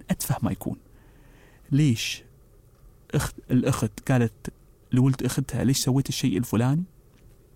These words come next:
وليش الأخ الفلاني سوى الموقف الفلاني؟ أشياء كأنها عبارة عن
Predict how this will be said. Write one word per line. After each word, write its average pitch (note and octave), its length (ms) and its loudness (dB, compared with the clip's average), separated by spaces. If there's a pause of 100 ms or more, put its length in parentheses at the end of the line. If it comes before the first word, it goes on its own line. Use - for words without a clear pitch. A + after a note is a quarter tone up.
(920)
وليش C3 280 2
الأخ - 300 0
الفلاني A2 540 2 (200)
سوى B2 340 0
الموقف B2 400 2
الفلاني؟ A#2 560 2 (760)
أشياء - 380 0
كأنها E3+ 640 0 (680)
عبارة C#3 440 2
عن E3 240 2